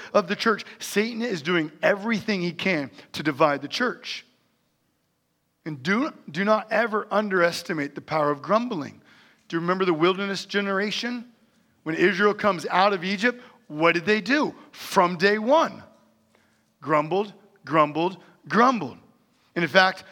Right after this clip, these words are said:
their grumbling led to disbelief and rebellion, which eventually led to a forty-year detour in the wilderness where an entire generation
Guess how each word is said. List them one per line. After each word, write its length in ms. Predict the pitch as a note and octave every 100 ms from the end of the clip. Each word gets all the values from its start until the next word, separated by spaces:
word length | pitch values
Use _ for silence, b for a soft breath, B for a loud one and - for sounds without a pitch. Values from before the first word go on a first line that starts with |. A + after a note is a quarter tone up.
| B
their 140 | E3+ F3+
grumbling 600 | C3+ F#3 G#3+ D#3 D3+ F3 - -
led 180 | D#3 D3+
to 100 | D3
disbelief 680 | C#3+ F#3+ - G#3+ E3 E3+ - B -
and 160 | D#3+
rebellion, 640 | D#3 B2+ G3 B3+ F3 D3+ D3+ B
which 200 | F3+ F3
eventually 640 | F#3+ C3+ B3 C4+ - C#4 A3
led 260 | F3+ F3 B B -
to 180 | A#3+
a 120 | G#3 F3+
forty-year 840 | - - A3 C#4 C#4 A#3 A3+ G#3+
detour 680 | C#3 A3 B3+ - F3+ D3+ B B -
in 240 | G3+ G#3
the 100 | F#3+
wilderness 540 | E3 A3 B3+ F#3 E3 - B
where 120 | F3
an 60 | G3
entire 560 | F3+ - - A3 C4 A#3
generation 680 | D#3+ G#3+ F#3 F#3 F#3+ D3+